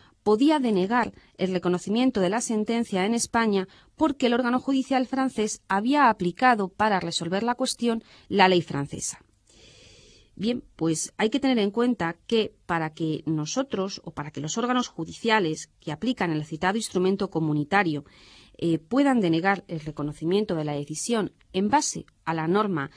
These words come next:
eh, mencionada, es decir, el reglamento cuarenta y cuatro, tienen que analizar o hay que analizar cuáles son las condiciones que se pueden alegar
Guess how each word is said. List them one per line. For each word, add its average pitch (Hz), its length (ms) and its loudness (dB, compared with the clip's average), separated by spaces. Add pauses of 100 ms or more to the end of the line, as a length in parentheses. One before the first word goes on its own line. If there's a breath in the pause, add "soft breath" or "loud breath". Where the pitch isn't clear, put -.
(240 loud breath)
eh, 156 500 0
mencionada, 165 640 2
es 285 80 -4
decir, 165 240 -2
el 147 80 -2
reglamento 151 480 0
cuarenta 190 380 0
y 220 60 -4
cuatro, 247 420 0 (840 loud breath)
tienen 277 300 4
que 202 160 0
analizar 160 680 0
o 160 140 0
hay 226 100 2
que 254 100 -2
analizar 262 360 0
cuáles 294 280 0
son 285 220 2
las 190 180 -2
condiciones 254 760 0
que - 160 -10
se - 140 -6
pueden 214 320 2
alegar 220 400 0